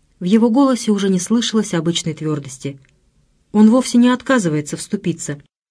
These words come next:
но в том случае, если по зрелом размышлении он решит, что не может вмешаться, они должны вникнуть в его доводы, а не приписывать их злой воле. С этим они ушли, и он учтиво проводил их через приемную.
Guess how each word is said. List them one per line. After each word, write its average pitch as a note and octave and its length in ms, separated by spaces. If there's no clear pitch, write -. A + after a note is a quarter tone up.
но G#3+ 140
в - 40
том A#3+ 160
случае, A3+ 540
если G#3 300
по G#3 180
зрелом G#3+ 300
размышлении F#3+ 720
он A#3+ 200
решит, A#3+ 340
что - 180
не A#3+ 120
может G#3+ 400
вмешаться, E3 600
они A#3+ 240
должны A#3 400
вникнуть A3+ 460
в - 40
его F3+ 240
доводы, D3 540
а G#3+ 100
не A#3 100
приписывать A3+ 580
их D#3+ 120
злой F3+ 240
воле. D3 380
С - 120
этим G#3+ 260
они F3 180
ушли, G3+ 480
и A3 80
он C#4 280
учтиво G3+ 460
проводил F3+ 540
их - 240
через F3 280
приемную. C#3+ 640